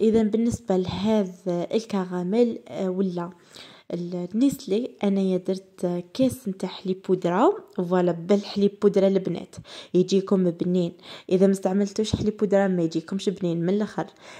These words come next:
فوالا، عندي كاس تاع ام وليد <laughs> معمر مليح نتاع، آه، نتاع حليب بودره، آه، كاس نتاع ما سخون وكاس تاع سكر غلاس،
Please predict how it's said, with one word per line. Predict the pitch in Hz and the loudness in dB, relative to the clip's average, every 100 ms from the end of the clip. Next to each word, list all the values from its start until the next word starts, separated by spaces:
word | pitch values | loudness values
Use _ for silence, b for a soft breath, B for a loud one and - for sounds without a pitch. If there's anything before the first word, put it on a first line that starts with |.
| B 185 | B -4
فوالا، | 185 180 175 | 0 0 0
عندي | 160 185 185 - - | -2 -2 -2 -8 -2
كاس | 220 214 - | -2 -2 -4
تاع | 175 175 - _ _ _ - | -4 -4 -8 _ _ _ 2
ام | 214 | 4
وليد | 196 175 165 175 214 - - | 6 4 2 -4 -4 -16 -10
<laughs> | - 202 | -4 0
معمر | 180 170 196 180 170 | 0 2 2 0 -2
مليح | 170 175 - | -4 -4 -6
نتاع، | 165 180 175 175 B B 220 B | -8 -6 -8 -10 B B -20 B
آه، | - 175 170 170 170 170 170 175 175 170 - | -4 -2 -2 -4 -4 -4 -6 -6 -6 -10 -8
نتاع | - | -6
حليب | 180 - - 208 220 | -6 -8 -4 0 0
بودره، | - 185 180 196 214 - 196 | 0 0 0 0 -2 -4 -2
آه، | 185 180 185 180 | 0 2 0 -2
كاس | - 196 196 | -2 -2 -2
نتاع | 180 - 180 175 | -8 -4 -4 -2
ما | 180 202 | -2 -2
سخون | 220 - 190 190 196 | -2 -4 0 2 0
وكاس | - 180 - 208 - | -4 -6 -2 -4 -4
تاع | 190 185 | -10 -10
سكر | - 233 - 185 185 | -8 -8 -6 -6 -4
غلاس، | 180 214 | -2 -4